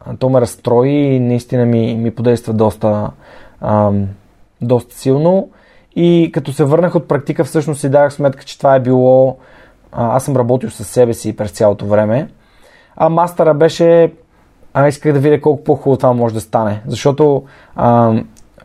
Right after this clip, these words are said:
мастера реално ми даде наистина повече инструменти, там се говори за метафори, метапрограми, а, начина, по който можеш да работиш с, а, убежденията на хората и да ги изкарваш от тия убеждения. А,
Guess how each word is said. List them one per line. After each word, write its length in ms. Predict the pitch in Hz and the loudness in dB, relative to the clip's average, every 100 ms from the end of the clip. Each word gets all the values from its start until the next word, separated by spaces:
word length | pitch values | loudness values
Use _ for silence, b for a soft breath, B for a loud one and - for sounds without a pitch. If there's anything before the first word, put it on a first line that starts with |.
| - | -14
мастера 480 | 127 147 147 170 151 | -4 -2 0 2 4
реално 260 | 143 156 160 | 4 2 0
ми 100 | 143 | 2
даде 260 | 147 147 | 2 2
наистина 380 | 143 143 151 147 | 0 -2 -2 -2
повече 400 | 135 147 143 143 | 0 0 0 0
инструменти, 720 | 135 - 117 127 143 139 139 135 | -6 -4 -2 0 -2 -2 -4 -2
там 160 | 127 117 | -2 -4
се 120 | 123 | -6
говори 280 | 127 127 123 | -2 0 0
за 100 | 113 | -2
метафори, 500 | 104 135 123 131 123 | -4 -2 -2 0 0
метапрограми, 920 | 117 127 127 123 120 127 123 123 123 B B B B | 0 -2 -4 -4 -2 -2 0 -2 -4 B B B B
а, 300 | - 120 123 | -6 0 0
начина, 380 | 123 131 135 151 | 2 0 0 -2
по 80 | 135 | -2
който 260 | - 143 143 | 0 0 0
можеш 220 | 139 135 | -2 0
да 80 | 139 | 0
работиш 420 | 123 135 135 135 | 2 0 -4 -6
с, 340 | 143 135 - | -6 -8 -2
а, 280 | 135 123 120 107 - b b | 0 2 0 -4 -10 b b
убежденията 600 | 131 120 135 151 151 151 | -2 0 0 0 0 -2
на 80 | |
хората 640 | 131 143 143 139 156 156 151 | -2 0 0 2 2 4 2
и 60 | |
да 80 | 131 | 0
ги 120 | 123 | 0
изкарваш 560 | 120 110 - 135 131 - | -2 -2 0 0 -2 -8
от 80 | 113 | -6
тия 120 | 127 | -2
убеждения. 600 | 117 110 104 127 156 185 - b b b b b b | 0 0 0 0 0 -2 -6 b b b b b b
А, 300 | 143 143 | 0 0